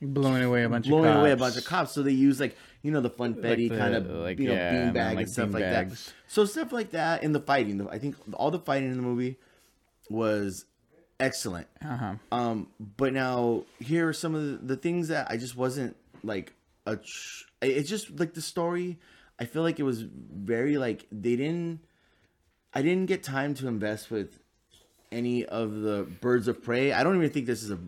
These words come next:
Speaker 2: like, a Birds of Prey movie. I feel like it's more like a Harley Quinn movie.
Speaker 1: Yeah, it's,
Speaker 2: And
Speaker 1: it's,
Speaker 2: they sprinkle some
Speaker 1: it's like Harley Quinn plus the Birds of Prey.
Speaker 2: Yeah, and I don't, we
Speaker 1: But
Speaker 2: don't
Speaker 1: even
Speaker 2: even
Speaker 1: the
Speaker 2: get,
Speaker 1: Birds of Prey, you
Speaker 2: yeah,
Speaker 1: don't really get
Speaker 2: they're,
Speaker 1: that
Speaker 2: they're
Speaker 1: much
Speaker 2: not
Speaker 1: of.
Speaker 2: in there that much. And I really,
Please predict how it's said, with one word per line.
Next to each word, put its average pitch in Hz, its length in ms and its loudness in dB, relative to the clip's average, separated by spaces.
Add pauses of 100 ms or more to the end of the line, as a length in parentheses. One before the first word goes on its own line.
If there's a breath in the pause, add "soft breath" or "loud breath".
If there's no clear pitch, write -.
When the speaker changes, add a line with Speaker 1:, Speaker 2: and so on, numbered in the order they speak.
(120)
Speaker 2:
like, 92 160 -4
a 95 60 -2
Birds 98 340 -2
of 98 100 -10
Prey 104 180 -4
movie. 90 220 -4
I 87 60 -4
feel 110 140 -4
like 104 80 -4
it's 98 120 -10
more 98 140 -6
like 87 140 -8
a 90 60 -12
Harley 98 260 -4
Quinn 147 260 -2
movie. 101 460 0
Speaker 1:
Yeah, 139 300 -2
it's, 123 100 -2
Speaker 2:
And 110 280 -2
Speaker 1:
it's, 143 140 -2
Speaker 2:
they 120 220 2
sprinkle 139 540 0
some 113 420 -4
Speaker 1:
it's 139 220 -6
like 135 200 0
Harley 139 340 2
Quinn 123 640 -2 (280)
plus - 480 -4
the - 80 -16
Birds 117 280 -6
of 117 120 -12
Prey. 123 180 4
Speaker 2:
Yeah, 117 220 4
and 139 180 0
I 165 80 4
don't, 175 180 2
we 170 80 2
Speaker 1:
But 156 80 8
Speaker 2:
don't 185 80 8
Speaker 1:
even 196 160 6
Speaker 2:
even 165 100 4
Speaker 1:
the 160 80 8
Speaker 2:
get, 143 80 2
Speaker 1:
Birds 165 200 6
of 143 100 -4
Prey, 185 180 4
you 185 60 8
Speaker 2:
yeah, 120 120 4
Speaker 1:
don't 120 120 0
really 113 220 -2
get 113 140 2
Speaker 2:
they're, - 100 2
Speaker 1:
that 104 160 0
Speaker 2:
they're 156 100 6
Speaker 1:
much 160 60 4
Speaker 2:
not 160 160 4
Speaker 1:
of. 107 140 0
Speaker 2:
in 170 60 0
there 151 180 0
that 101 160 0
much. 107 260 -2
And 139 80 0
I 147 40 0
really, 160 360 2